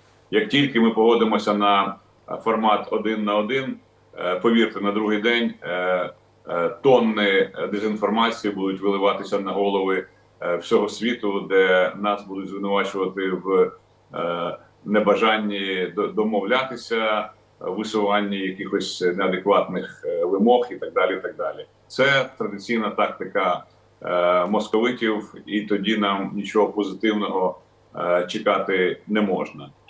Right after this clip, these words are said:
Тільки спільна позиція, тільки представники всіх країн, е, з коаліції охочих, рішучих, чи як, е, вони себе там назвуть.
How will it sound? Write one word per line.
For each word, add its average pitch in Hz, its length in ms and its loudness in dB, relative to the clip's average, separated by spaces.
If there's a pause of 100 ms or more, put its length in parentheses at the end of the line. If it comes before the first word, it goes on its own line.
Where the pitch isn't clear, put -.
(120)
Тільки 139 360 2
спільна 107 420 0
позиція, 117 560 -2
тільки 110 480 -4
представники 98 800 -2
всіх - 520 -6
країн, 98 380 0 (380)
е, 90 100 0
з - 100 -8
коаліції 95 760 2
охочих, 120 540 -2
рішучих, 107 520 -4
чи - 140 -10
як, - 480 -2
е, 85 140 -4
вони 95 200 -4
себе 87 200 -8
там 92 180 -4
назвуть. 127 420 -2